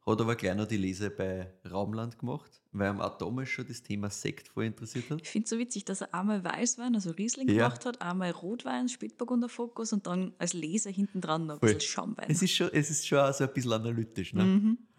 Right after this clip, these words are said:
Speaker 1: Und insgesamt sagt der Moritz halt, ja, Schaumwein hat er damals extrem gern getrunken, trinkt er heute extrem gern.
Speaker 2: Versteh.
Speaker 1: Und er sagt halt, das geht einfach zu jedem Zeitpunkt des Abends und da hat er komplett recht.
Speaker 2: Wiederum versteh.
Speaker 1: Ja.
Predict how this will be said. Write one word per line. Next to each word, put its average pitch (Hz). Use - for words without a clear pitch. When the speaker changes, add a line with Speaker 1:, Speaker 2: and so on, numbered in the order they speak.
Speaker 1:
Und 127
insgesamt 143
sagt 123
der 131
Moritz 110
halt, 120
ja, 110
Schaumwein 110
hat 110
er 104
damals 117
extrem 117
gern 113
getrunken, 117
trinkt 113
er 117
heute -
extrem 101
gern. 104
Speaker 2:
Versteh. 175
Speaker 1:
Und 113
er 113
sagt 107
halt, -
das -
geht 104
einfach 98
zu 101
jedem 95
Zeitpunkt -
des 92
Abends 92
und 90
da 92
hat 95
er 95
komplett -
recht. -
Speaker 2:
Wiederum 175
versteh. 185
Speaker 1:
Ja. 151